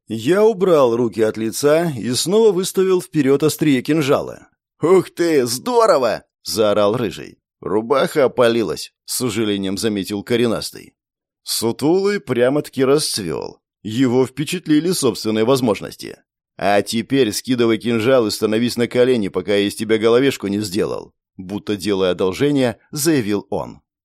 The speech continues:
Сутулый и вся остальная местная шпана была впечатлена созданным магическим огнем. Меня же это совершенно не впечатлило. Предполагаю, что у Сутулова быстрее мана кончится, прежде чем у меня закончится здоровье.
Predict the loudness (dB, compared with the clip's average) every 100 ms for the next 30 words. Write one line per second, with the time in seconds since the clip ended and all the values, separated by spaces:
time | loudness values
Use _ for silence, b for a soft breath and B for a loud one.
0 | _ _ _ _ _ -4 -2 -2 0 0
1 | 4 4 2 0 -4 -2 0 2 2 0
2 | 0 0 0 0 -2 -2 -2 0 -2 2
3 | 0 2 2 0 -2 -10 -10 -6 -2 0
4 | 0 0 -2 0 0 0 0 -2 -6 -10
5 | -4 -2 0 -2 -6 -12 _ _ _ _
6 | -2 0 2 2 2 2 0 0 -4 -2
7 | 0 0 0 -2 0 0 -2 -6 -10 -10
8 | -8 -8 -10 -12 -18 _ _ _ -4 -4
9 | -2 2 2 4 4 4 2 -2 -2 0
10 | -2 -2 0 2 2 0 -4 0 2 2
11 | 2 2 0 -2 -4 -4 -6 -4 -4 -2
12 | -4 -6 -4 0 2 2 0 -2 -4 -6
13 | -10 -6 0 0 0 -8 -20